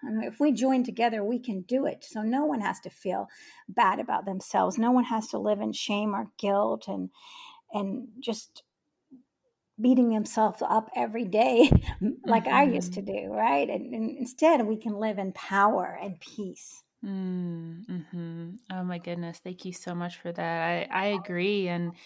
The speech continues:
Speaker 2: we need as much of that as possible to kind of almost make just the tiniest dent <laughs> because we've been conditioned to be in this unworthy, um, mentality for so long. So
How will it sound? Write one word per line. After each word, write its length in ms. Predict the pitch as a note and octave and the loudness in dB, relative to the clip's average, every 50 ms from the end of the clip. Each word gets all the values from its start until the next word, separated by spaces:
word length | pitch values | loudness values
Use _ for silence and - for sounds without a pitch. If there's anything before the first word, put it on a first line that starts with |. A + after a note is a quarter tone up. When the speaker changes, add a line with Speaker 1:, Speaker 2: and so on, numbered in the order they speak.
| - - - - _ _ - | -20 -20 -20 -20 _ _ -8
Speaker 2:
we 80 | F#3 F#3+ | -6 -2
need 200 | G3 G3+ G#3 G3+ | -2 0 0 2
as 240 | G3+ G3 F#3 - | 0 0 -2 -4
much 380 | G3 F#3+ F#3 F#3+ G3 G3 - - | -6 -2 2 2 2 2 2 -2
of 120 | G#3 G3+ - | -8 -4 -2
that 120 | F#3+ F#3+ | -2 0
as 140 | F#3 F3 F3+ | 0 -2 -4
possible 760 | - - - F#3 F#3 G3 F#3+ - - F#3 - F3+ F3 F3 E3+ E3+ | -6 -4 0 2 2 2 0 -2 -8 -8 -4 -4 -2 -2 -2 -4
to 120 | E3+ - F3+ | -6 -8 -12
kind 300 | - - G3+ G3+ F#3+ F3+ | -10 -6 -6 -4 -4 -2
of 300 | F3 E3+ E3 D#3+ E3 E3+ _ _ _ _ _ _ _ _ _ _ _ _ - | -2 -2 -2 -2 -4 -6 _ _ _ _ _ _ _ _ _ _ _ _ -8
almost 520 | - - C3+ F3 A#3 A#3+ B3 G#3+ - - | -6 -4 0 2 4 4 4 4 2 0
make 220 | A3 G3+ F#3+ F#3+ - | -2 -2 -2 -4 -4
just 180 | G#3 G3 - | -6 -4 -4
the 100 | - F3+ | -4 -6
tiniest 680 | E3+ - - A3+ A3+ A#3+ B3 B3 A#3+ G#3+ F#3 E3+ F3 D3+ | -6 -6 -2 0 2 4 4 4 4 2 0 -4 -6 -2
dent 460 | - G3 A3+ A#3+ G#3 E3+ D#3 - - - G#3+ - - - | 0 4 4 6 6 4 2 2 4 4 4 6 12 12
<laughs> 260 | D#4+ D4 D4+ - C#4+ | 12 12 12 8 2
because 340 | C4+ B3+ - - C4+ B3+ C4 | 2 2 4 4 4 4 4
we've 180 | C4 B3 A#3+ | 0 0 2
been 160 | B3 A#3 A#3+ | 0 0 0
conditioned 920 | A#3+ - A#3+ G#3+ G3 G3+ G3+ A3 B3+ B3 - A#3 G3+ F#3+ F#3 F3+ F#3 F3+ F3+ | 0 0 -2 0 2 4 4 4 4 2 0 -2 -2 -2 -2 -4 -4 -6 -6
to 240 | - G#3+ G3 F#3 F3+ - - - - _ _ _ | -4 -4 -4 -4 -4 -8 -14 -20 -20 _ _ _
be 200 | - G#3 G#3 G3+ | 0 2 4 4
in 380 | G3+ F#3+ F#3 F3+ F3 F#3 F#3 F3 - | 4 2 0 -2 -4 -6 -8 -4 -2
this 260 | F#3 F3+ F3+ - - - | -2 -2 -2 -4 -6 -2
unworthy, 920 | - G3+ G3+ G3+ G3 F#3+ F#3 F#3+ G3 G3 F#3 F#3 G3 F#3 F3+ F3+ F3+ F3+ - - - - - _ - | 0 0 0 0 0 0 2 2 2 0 0 0 0 0 0 0 -2 -4 -8 -16 -20 -20 -20 _ -10
um, 440 | A#3 F#3 F3+ F3+ F3 F3+ F3 G3+ - | -8 -6 -6 -4 -6 -6 -8 -8 -4
mentality 840 | - G#3 G3+ F3+ - - - F#3 G3 A#3+ C#4+ C#4 A#3 F#3+ F3+ F#3+ - | -2 -2 -2 -2 0 6 8 10 10 10 10 6 4 2 -2 -6 -8
for 220 | F3 - - G#3 G3+ | -8 -4 -2 -2 -2
so 260 | - - G3+ F#3+ F#3 | 0 2 2 2 2
long. 560 | F3 F3 F3+ F#3+ A3+ C4 G#3 E3 - - - | 2 0 2 2 4 4 2 0 -2 -6 -12
So 560 | - - G#3 G3 F#3 F3+ F3+ F3+ F3+ F3 - | -8 -2 0 2 2 2 2 0 -2 -4 -6